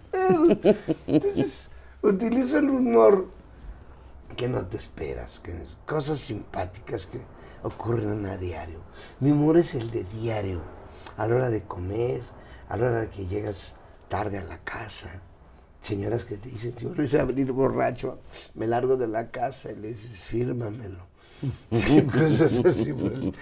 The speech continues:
que no te esperas, ¿no? ¿Sí? "Si vuelves a venir borracho, ¿qué te hago?". "No, unas enchiladas". "Enchiladas, no tienes vergüenza, enchiladas, ni qué enchiladas".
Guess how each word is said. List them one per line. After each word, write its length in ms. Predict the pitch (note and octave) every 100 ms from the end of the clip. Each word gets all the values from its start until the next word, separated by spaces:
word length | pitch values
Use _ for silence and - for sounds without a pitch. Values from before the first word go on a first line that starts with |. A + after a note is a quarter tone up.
| - C#3
que 80 |
no 120 | F3 F3
te 80 |
esperas, 540 | A#3 G#3+ F#3+ D4 C4 C3+
¿no? 140 | D#3+ G3 -
¿Sí? 240 | - C#3+ - - - - - -
"Si 100 | B2+
vuelves 240 | D#3 D#3+
a 60 | E3+
venir 180 | D3+ D3+
borracho, 480 | C#3+ D3+ C#3+ - A#2+
¿qué 80 | C#3+
te 220 | D3+ C#3
hago?". 280 | C#3 C3+ B2+
"No, 120 | B2
unas 480 | A#2 A#2 D#3+ D#3+ B2
enchiladas". 640 | B2+ B2 B2 B2 C3 C3 C#3
"Enchiladas, 520 | B2+ G3 F3+ F3 G#3+
no 120 | F#3+
tienes 340 | G3 F#3+ D#3+
vergüenza, 640 | D#3 C3 B2+ C3 C3+ B2+ A#2+
enchiladas, 540 | A#2+ - A#2+ C3 C3
ni 120 | B2+
qué 120 | A#2+ C3
enchiladas". 800 | B2 C3 A2 A#2 A#2+ A#2 B2